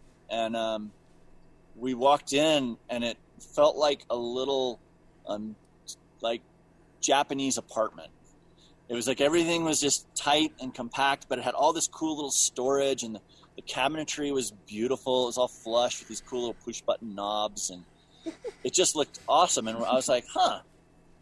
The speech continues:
I, you know, at least I said maybe. It wasn't like an absolutely not. And so I was like, "Well, can we drive this?" And he's like, "Yeah, sure." So we took it out and drove it.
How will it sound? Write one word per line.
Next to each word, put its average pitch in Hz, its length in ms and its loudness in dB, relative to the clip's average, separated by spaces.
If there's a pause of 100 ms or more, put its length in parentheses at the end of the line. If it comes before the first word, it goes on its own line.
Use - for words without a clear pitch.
(380)
I, 147 140 2 (240)
you 143 80 -6
know, 147 80 2
at 135 100 0
least 165 200 0
I - 40 4
said 147 220 2
maybe. 113 480 -2
It 90 100 -8
wasn't 123 300 2
like 123 200 0
an 117 140 -4
absolutely 120 480 -2
not. 104 460 -2 (680)
And 131 160 0
so 156 240 8
I 151 60 8
was 151 120 4
like, 156 160 4
"Well, 170 260 4 (280)
can 175 100 -8
we 226 60 -2
drive 254 340 6
this?" 107 320 -2
And 107 100 -10
he's 127 120 -10
like, 156 140 -12
"Yeah, 320 180 -2
sure." - 380 -6
So - 140 -8
we 117 80 -10
took - 240 -8
it 120 60 -6
out 160 200 2
and 123 100 -10
drove 123 320 -2
it. 92 120 -12